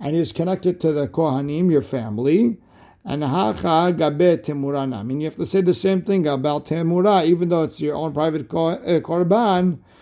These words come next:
Shani begazad Aharon. You have to say Aharon's bank account, his treasure chest, is different. The afkareh rahamana gabe hava kohanim. That HaKadosh Baruch Hu was mafkir towards the bro-, his brothers the kohanim,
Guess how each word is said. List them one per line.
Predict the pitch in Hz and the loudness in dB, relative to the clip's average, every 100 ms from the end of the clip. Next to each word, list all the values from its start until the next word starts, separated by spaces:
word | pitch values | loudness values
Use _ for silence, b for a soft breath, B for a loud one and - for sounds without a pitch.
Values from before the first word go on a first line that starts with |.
| b | b
Shani | - - 185 208 196 151 | -14 0 2 4 2 2
begazad | 151 143 135 131 165 175 | 2 2 2 0 2 2
Aharon. | 151 131 123 127 104 123 | 0 -2 -2 -4 -6 -6
You | 143 | -6
have | |
to | 151 | -6
say | - 165 143 | -6 0 0
Aharon's | 135 135 170 190 147 | 0 0 2 2 0
bank | 131 165 180 180 | 0 0 -2 -4
account, | 175 151 127 | -10 -8 -8
his | 123 107 | -8 -8
treasure | - 180 165 156 | -2 2 2 0
chest, | 139 143 117 - b b | -2 -4 -6 -12 b b
is | - 127 | -6 -4
different. | 131 156 98 151 170 | 0 -2 -2 -8 -8
The | 160 | -4
afkareh | 131 92 - 156 196 175 135 | -6 -6 -6 -2 0 0 -4
rahamana | 131 135 135 170 175 135 | -6 -6 -4 -2 -2 -2
gabe | 123 135 170 - - | -6 -2 -2 -4 -14
hava | - 156 143 123 | -6 -2 -2 -4
kohanim. | - 69 135 139 131 185 202 B B B | -8 -10 -10 -6 0 2 2 B B B
That | - 143 | -6 -4
HaKadosh | 151 175 180 160 | -2 -2 -2 -2
Baruch | 160 139 | -4 -2
Hu | |
was | 160 135 | -4 -2
mafkir | 139 139 123 - 180 170 135 | -4 -8 -12 -6 0 0 0
towards | - 170 156 131 104 - | -4 -2 0 -2 -8 -8
the | 147 | -4
bro-, | 139 147 | -2 -2
his | 127 127 | -2 -2
brothers | 151 147 135 | -2 -2 -4
the | 131 | -6
kohanim, | - 107 120 160 139 165 202 | -8 -8 -8 -4 0 2 2